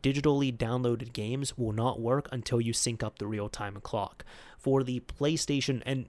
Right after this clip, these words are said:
and of course, you can bypass that. You can pretty much, you know, either relicense or even fix your clock if you modify your system. And the same thing goes for the PlayStation four. However, the PlayStation four seems to be the worst,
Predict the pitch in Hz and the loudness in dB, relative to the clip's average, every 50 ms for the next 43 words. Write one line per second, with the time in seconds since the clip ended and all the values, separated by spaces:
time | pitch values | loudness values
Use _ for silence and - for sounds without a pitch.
0 | - - 151 147 139 135 - - 139 - - - 208 196 - - - - - _ | -4 0 0 0 0 0 -2 -4 -6 -2 6 8 8 8 8 4 -2 -4 -6 _
1 | 147 160 160 - 151 135 117 - 113 117 127 131 - 143 143 143 139 - - 151 | 2 4 4 4 4 2 2 2 2 4 4 4 4 4 4 4 2 0 2 4
2 | 143 147 143 - 127 127 - 135 120 110 - _ - _ - 127 120 113 107 - | 4 4 2 2 -2 -2 0 0 -2 -2 -6 _ -4 _ 2 4 4 2 0 -4
3 | _ - - - 120 123 117 107 107 110 104 - 135 123 113 113 104 104 - 113 | _ -18 -12 -4 0 0 2 2 2 0 0 2 2 2 4 2 0 0 0 2
4 | 120 120 117 123 131 139 135 127 - 131 117 110 110 110 107 104 104 - - 123 | 2 2 4 6 6 6 6 4 2 0 0 0 -2 -2 -4 -4 -4 -2 -2 -2
5 | - - - 98 - - 131 123 120 120 - 113 110 - 117 107 104 107 107 110 | -2 -4 -6 -6 0 2 4 4 4 4 2 -2 -4 -4 -4 -6 -4 -4 -4 -4
6 | 110 110 - 104 104 104 98 101 101 - - - 156 139 - - 151 147 147 143 | -4 -4 -6 -6 -6 -6 -6 -8 -6 -2 0 2 2 4 4 4 4 4 2 -2
7 | - - - - - - - - _ - 139 147 143 139 139 135 - 190 185 180 | -6 -12 -12 -12 -14 -16 -18 -18 _ -4 0 0 0 2 2 4 6 6 6 6
8 | 175 180 170 147 151 151 143 - - 143 123 - - 135 131 120 - 139 123 - | 6 6 8 10 8 8 8 6 2 -2 -2 0 4 6 6 6 6 2 2 2
9 | - 107 - - 117 104 101 - 135 170 196 202 220 185 - - 196 202 196 214 | -2 -4 0 0 2 2 2 6 6 6 6 6 4 0 2 2 2 2 4 2
10 | 202 175 170 165 - 180 170 165 - 170 160 147 - - 151 147 143 123 120 117 | 0 0 0 4 6 4 4 6 4 0 0 0 -2 -4 0 0 0 0 0 -2
11 | 110 110 117 139 135 107 92 - - - - - | -2 2 4 4 4 4 2 -2 -4 -4 -4 -4